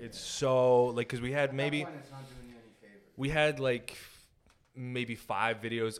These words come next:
Speaker 1: out of the fifty we made that we were like, "We like that." Like, those were really, those were fun. Even though, like, the filmmaking skills, like, weren't, like, we were still getting used to the equipment. We still didn't know exactly how this, wha-,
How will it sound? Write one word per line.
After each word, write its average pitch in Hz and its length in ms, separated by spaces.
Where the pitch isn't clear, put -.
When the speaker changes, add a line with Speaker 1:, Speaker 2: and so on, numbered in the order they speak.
Speaker 1:
out 107 140
of 95 60
the 98 60
fifty 117 420
we 107 160
made 104 460
that 110 160
we 107 120
were 101 120
like, 98 320
"We 113 100
like 87 260
that." 76 240
Like, 110 160
those 110 240
were 104 80
really, 95 400
those 104 280
were 104 120
fun. 101 340
Even 143 240
though, 156 160
like, 123 220
the 107 80
filmmaking 117 560
skills, 110 560
like, 104 240
weren't, 110 280
like, 110 220
we 113 200
were 107 120
still 123 260
getting 110 240
used 107 200
to - 80
the 95 100
equipment. 101 560
We 98 100
still 107 220
didn't 95 220
know 95 180
exactly 90 480
how 87 180
this, 90 300
wha-, 95 80